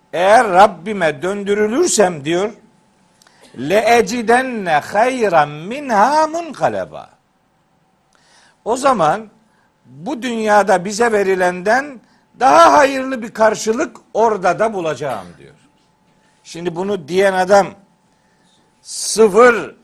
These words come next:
ahireti hiçbir şekilde kabul etmiyor diyebilir misiniz yani?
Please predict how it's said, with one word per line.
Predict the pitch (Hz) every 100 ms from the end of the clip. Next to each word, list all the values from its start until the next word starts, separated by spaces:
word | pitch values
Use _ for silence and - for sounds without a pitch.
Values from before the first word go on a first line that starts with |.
| _ _ 170
ahireti | 190 190 196 196 196 202
hiçbir | 196 214
şekilde | 190 196 196 196
kabul | 185 190 190
etmiyor | 190 175 196 180
diyebilir | 196 196 277
misiniz | 262 214 107 90 80
yani? | 82 90